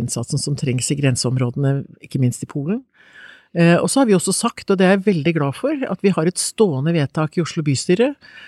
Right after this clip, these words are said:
om at vi skal ta imot det antall flyktninger som statlige myndigheter ber oss om. Vi har ikke satt noe tak, øvre tak. Vi har ressurser, vi har folk med viktig kompetanse, så jeg er helt sikker på at vi skal kunne ta imot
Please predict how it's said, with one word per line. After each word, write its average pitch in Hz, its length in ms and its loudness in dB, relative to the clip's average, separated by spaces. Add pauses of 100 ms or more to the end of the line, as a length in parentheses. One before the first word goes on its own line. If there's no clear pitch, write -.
(200)
om 156 220 -2
at - 220 -2
vi 180 160 2
skal - 200 -2
ta - 220 -4
imot 165 280 0
det 156 220 4
antall 151 380 -2
flyktninger 190 800 -2
som 170 220 -2
statlige 156 560 0
myndigheter 127 440 0
ber 123 200 2
oss 120 140 -4
om. 151 180 -2 (480)
Vi 165 80 4
har 190 100 4
ikke - 220 0
satt - 240 -4
noe 151 160 -2
tak, 196 300 0 (180)
øvre 147 280 4
tak. - 440 0 (320)
Vi 170 120 4
har 147 240 0
ressurser, 240 520 -2 (260)
vi 190 120 4
har 160 420 0 (400)
folk - 560 0
med 170 340 2 (160)
viktig - 360 -4
kompetanse, 147 600 -2 (340)
så - 140 -4
jeg 175 60 2
er - 80 -8
helt 170 200 2
sikker - 260 -4
på 185 120 0
at 175 100 -2
vi 143 60 -2
skal - 160 -8
kunne 170 240 -2
ta 175 240 -4
imot 143 460 -4